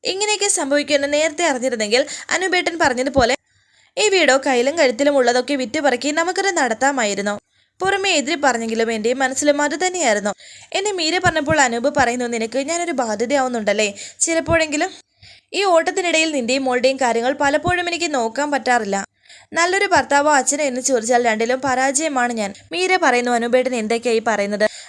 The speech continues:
അനൂപേട്ടനെ കുറിച്ച് അനൂപേട്ടൻ തന്നെ ആവശ്യമില്ലാത്ത ഓരോന്ന് കണ്ടെത്തുകയാണ്. അനൂപേട്ടൻ ആരാന്ന് ഇവിടെ ആരും പറഞ്ഞിട്ടില്ല. ഇനി മറ്റാരും എന്ത് പറഞ്ഞാലും ഞാൻ എങ്ങനെ അനൂപേട്ടനെ മനസ്സിലാക്കുന്നതെന്ന് അനൂപേട്ടന് അറിയില്ല. അതുകൊണ്ടാ, അതുകൊണ്ടാ ഇപ്പോൾ എന്നോട് ഇങ്ങനെയൊക്കെ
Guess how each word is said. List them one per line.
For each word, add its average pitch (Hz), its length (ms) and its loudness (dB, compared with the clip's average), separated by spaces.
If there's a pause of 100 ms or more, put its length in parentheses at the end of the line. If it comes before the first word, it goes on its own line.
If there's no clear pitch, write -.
അനൂപേട്ടനെ 381 520 0
കുറിച്ച് 311 280 0
അനൂപേട്ടൻ 269 500 0
തന്നെ 254 120 -2
ആവശ്യമില്ലാത്ത 349 580 2
ഓരോന്ന് 302 360 0
കണ്ടെത്തുകയാണ്. 247 720 0 (480)
അനൂപേട്ടൻ 370 520 0
ആരാന്ന് 247 360 2
ഇവിടെ 262 220 -2
ആരും 359 240 0
പറഞ്ഞിട്ടില്ല. 277 640 0
ഇനി 247 140 -4
മറ്റാരും 262 500 0
എന്ത് 285 200 -4
പറഞ്ഞാലും 254 500 0 (300)
ഞാൻ 392 200 2
എങ്ങനെ 339 260 0
അനൂപേട്ടനെ 285 420 2
മനസ്സിലാക്കുന്നതെന്ന് 269 800 0
അനൂപേട്ടന് 311 520 -2
അറിയില്ല. 302 340 2
അതുകൊണ്ടാ, 240 640 0 (300)
അതുകൊണ്ടാ 381 380 2
ഇപ്പോൾ 339 160 -2
എന്നോട് 285 320 2
ഇങ്ങനെയൊക്കെ 330 480 -2